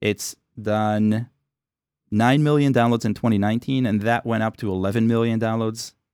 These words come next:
in twenty twenty, and that's in Japan only, which is its largest market for I O S and its third largest market for Android. In twenty twenty-one,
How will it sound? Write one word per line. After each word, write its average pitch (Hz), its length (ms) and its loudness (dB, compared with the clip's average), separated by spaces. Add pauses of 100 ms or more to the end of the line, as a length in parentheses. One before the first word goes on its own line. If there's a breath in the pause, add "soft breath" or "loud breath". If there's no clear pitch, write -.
in 107 260 0
twenty 104 240 -4
twenty, 113 280 -2
and 104 100 -6
that's 139 160 -4
in 139 100 -2
Japan 101 480 -6
only, 98 380 -6 (280)
which 101 160 -10
is 101 300 -4
its - 180 -6
largest 104 360 -2
market 95 300 -6
for - 180 -6
I 95 140 -2
O 90 100 -2
S 87 200 -4
and 90 100 -6
its - 200 -12 (300 soft breath)
third 123 180 4
largest 92 340 -2
market 87 340 -10 (440)
for 98 420 -2
Android. 95 500 -4 (280)
In 123 180 4
twenty 160 200 0
twenty-one, 123 600 2